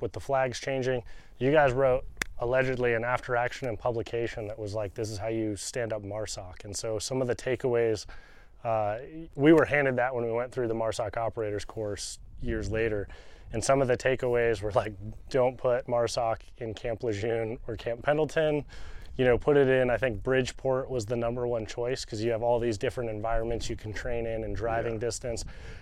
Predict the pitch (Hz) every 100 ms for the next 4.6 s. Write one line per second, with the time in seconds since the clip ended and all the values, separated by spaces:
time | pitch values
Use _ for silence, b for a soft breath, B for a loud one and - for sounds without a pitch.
0 | B 135 156 151 156 151 180 156 - 151
1 | - 127 135 127 139 120 101 117 120 113
2 | 95 107 110 104 - - B B B B
3 | - - - - - 143 127 139 131 120
4 | 104 - 135 127 123 107